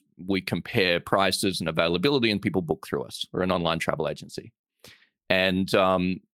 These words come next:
i-, i-, naturally, being in the travel industry, your partners, clients, customers, and even employees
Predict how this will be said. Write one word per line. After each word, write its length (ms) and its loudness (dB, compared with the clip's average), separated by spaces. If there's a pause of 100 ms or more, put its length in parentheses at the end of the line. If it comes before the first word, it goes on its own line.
i-, 180 -2
i-, 140 -8
naturally, 480 2
being 240 2
in 80 2
the 60 0
travel 320 2
industry, 640 -2 (180)
your 500 2 (160)
partners, 640 0
clients, 720 0
customers, 680 -2
and 120 0
even 200 -4
employees 720 -2